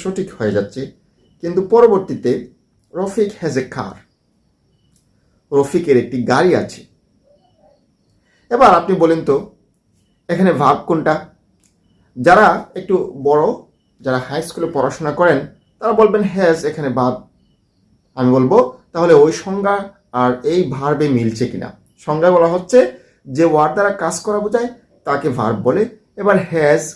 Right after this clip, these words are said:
কোনো কাজ করলো কিনা? has কিন্তু কোনো কাজ করেনি,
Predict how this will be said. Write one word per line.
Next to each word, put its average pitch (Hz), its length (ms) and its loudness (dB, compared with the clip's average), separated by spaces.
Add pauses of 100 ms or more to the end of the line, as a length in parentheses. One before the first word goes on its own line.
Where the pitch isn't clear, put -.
(120)
কোনো 135 160 -2 (200)
কাজ 131 220 -2 (180)
করলো 110 300 2
কিনা? 98 160 -6 (1800)
has 110 220 -2
কিন্তু 139 160 -6 (100)
কোনো 180 120 -2 (100)
কাজ 170 120 -4 (100)
করেনি, 185 280 0